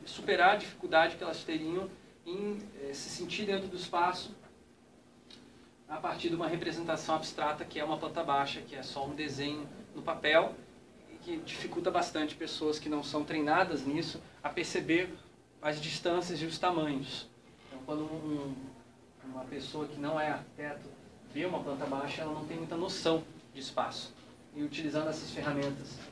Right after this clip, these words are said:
essa de tab-, jogos de tabuleiro, a gente conseguiu ajudar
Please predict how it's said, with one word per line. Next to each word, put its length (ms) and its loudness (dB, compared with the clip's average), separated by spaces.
essa 240 -10
de 160 -8
tab-, 280 -4
jogos 260 0
de 60 -8
tabuleiro, 460 2
a 40 0
gente 400 -6
conseguiu 340 -6
ajudar 640 0